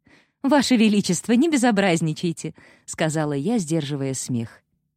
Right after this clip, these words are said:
«Лекарь говорит, что для вынашивания ребёнка и моих спокойных родов вам надо держать себя в руках».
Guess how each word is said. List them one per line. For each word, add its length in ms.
«Лекарь 400
говорит, 480
что 240
для 180
вынашивания 680
ребёнка 500
и 140
моих 320
спокойных 640
родов 480
вам 300
надо 240
держать 340
себя 260
в 40
руках». 480